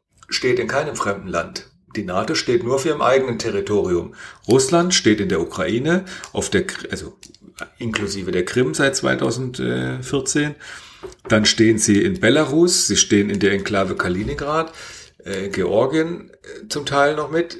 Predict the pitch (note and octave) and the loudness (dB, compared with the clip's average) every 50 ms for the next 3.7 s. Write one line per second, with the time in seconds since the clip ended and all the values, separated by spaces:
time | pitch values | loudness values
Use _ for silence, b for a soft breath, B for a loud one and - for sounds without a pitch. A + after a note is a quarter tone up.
0 | - - B2 - - - G#2+ G#2 F#2+ F#2 F#2 F#2+ G#2+ G#2+ - - - A#2 B2 A#2 | -8 -8 -8 -6 -4 -4 -4 -4 -2 -4 -4 -4 -2 -4 -4 0 2 2 2 2
1 | - B2+ A2+ A2 G#2+ G#2+ G2 - - A2+ G#2 B2+ G#2+ G#2 G2+ G2+ G2+ G2 F#2+ F#2+ | 0 -4 -4 -2 0 -2 -2 0 -2 -2 0 0 2 0 0 2 0 -2 0 -2
2 | F#2 - B2 B2+ B2 - C#3+ C#3+ C#3+ C#3+ - C#3 A#2 A2+ A2 G#2+ G#2+ G#2+ - - | -2 0 0 0 0 2 4 4 4 4 2 -2 -4 -2 -2 -2 -2 -2 -2 -2
3 | A#2 A2 A2+ C3+ - - - G2 F2+ G2+ G2 F#2+ F#2+ | -2 0 0 0 -2 -2 -6 -2 0 0 2 0 0